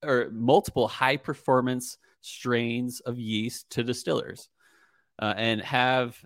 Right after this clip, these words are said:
and we have talked about this before, uh, but yeast strains can have a massive impact on the final whiskey product. Uh, just look at Four Roses and their multiple, uh, recipes. They have, what,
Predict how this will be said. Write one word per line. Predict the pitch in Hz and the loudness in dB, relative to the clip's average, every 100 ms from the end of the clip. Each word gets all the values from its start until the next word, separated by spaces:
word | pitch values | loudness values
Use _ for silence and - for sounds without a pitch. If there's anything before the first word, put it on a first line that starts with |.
| - | 0
and | 123 135 | 2 6
we | 170 | 6
have | 143 | 6
talked | 202 233 | 4 4
about | 233 139 | 4 2
this | 123 - | 2 -4
before, | 120 - 151 131 110 - | -6 0 4 4 4 2
uh, | 117 117 107 120 120 110 | 2 4 2 -4 -6 2
but | 143 123 | 2 2
yeast | 120 165 320 | -2 -2 -2
strains | - 160 147 131 123 123 - _ _ _ _ | 0 2 2 2 -2 -4 -10 _ _ _ _
can | 139 135 | -2 2
have | 131 | 2
a | 123 113 | 2 0
massive | 107 107 117 127 117 117 101 | -2 -2 0 0 0 -4 -4
impact | 101 104 98 98 95 - - | -4 -4 -2 -2 -2 -10 -8
on | 101 104 104 | -2 -2 -2
the | 82 107 | -2 -4
final | - 107 101 95 | 0 -2 -2 -2
whiskey | 92 - - | -4 -6 -12
product. | - - 50 50 - - _ _ _ _ _ _ _ - | -10 -8 -8 -8 -14 -18 _ _ _ _ _ _ _ -4
Uh, | 101 95 95 | -2 -2 0
just | 123 123 | 0 2
look | 156 156 | 2 0
at | - | 0
Four | 143 135 | 4 6
Roses | 131 131 131 139 - - | 8 6 6 0 -2 -2
and | 113 113 | 0 2
their | 107 104 | 2 2
multiple, | 110 113 113 123 113 107 104 104 | 2 0 0 0 2 2 0 0
uh, | 101 | 0
recipes. | 101 123 - - 120 120 - | 2 2 0 -6 -6 -6 -2
They | 110 | 0
have, | 113 110 107 | 2 0 0
what, | 107 | -2